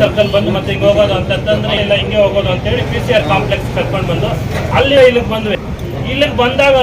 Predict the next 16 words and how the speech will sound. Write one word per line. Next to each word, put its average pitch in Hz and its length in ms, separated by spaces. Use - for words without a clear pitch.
ನಮ್ಗೆ 220 240
ಅಲ್ಲಿವರೆಗೂ 277 420
ಗೊತ್ತಿಲ್ಲ, 247 300
ಇಲ್ಲಿ 240 180
ಬ್ಯಾನರ್ 247 320
ಹಾಕಿರ್ತಕ್ಕಂಥ 214 600
ದೊಡ್ಡದು 208 280
ಅಂಬೇಡ್ಕರ್ 208 480
ಅವ್ರದ್ದು 185 260
ದೊಡ್ಡ 185 140
ಬ್ಯಾನರ್ 202 280
ಹಾಕಿದ್ದಾರೆ, 180 360
ಅದಕ್ಕೆ 220 340
ಹೂ 226 80
ಹಾಕಕ್ಕೂ 247 340
ಹೂ 254 80